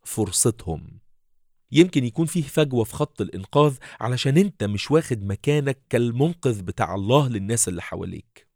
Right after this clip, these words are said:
أمر الله في أمثال أربعة وعشرين وعدد حداشر هو: "أنقذ المنقادين إلى الموت." إن قلت: "هو ذا لم نعرف هذا"،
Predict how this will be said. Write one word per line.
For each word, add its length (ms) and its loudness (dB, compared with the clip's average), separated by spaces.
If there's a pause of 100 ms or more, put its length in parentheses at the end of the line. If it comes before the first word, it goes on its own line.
(400)
أمر 220 6
الله 220 2
في 240 -6
أمثال 300 -4
أربعة 280 -2
وعشرين 440 -6
وعدد 320 -6
حداشر 520 -4
هو: 380 0 (420)
"أنقذ 400 4
المنقادين 840 -2
إلى 140 -6
الموت." 640 -8 (380)
إن 100 6
قلت: 560 4 (260)
"هو 180 0
ذا 160 0
لم 140 2
نعرف 460 0
هذا"، 540 0